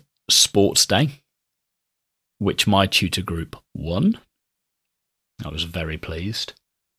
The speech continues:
On Thursday, we went to West Midlands Safari Park, which was good fun, but they seemed to be operating beyond capacity. There were too many cars,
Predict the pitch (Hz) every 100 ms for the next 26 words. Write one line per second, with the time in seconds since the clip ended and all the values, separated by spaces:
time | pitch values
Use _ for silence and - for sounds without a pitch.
0 | _ _ _ _ _ _ _ 104 101 95
1 | - - 123 123 123 - 117 120 135 139
2 | - 95 90 95 90 - - 87 82 82
3 | 78 90 90 - 95 82 80 78 - -
4 | 92 92 98 120 143 - - _ _ _
5 | _ _ _ _ _ _ _ _ - 120
6 | - 95 - 123 - 123 98 85 82 87
7 | - 101 - 117 101 95 90 90 92 -
8 | 85 82 - 80 85 80 80 - - 90
9 | 85 - - 78 - _ _ _ _ -
10 | 80 - 123 110 95 90 90 82 78 80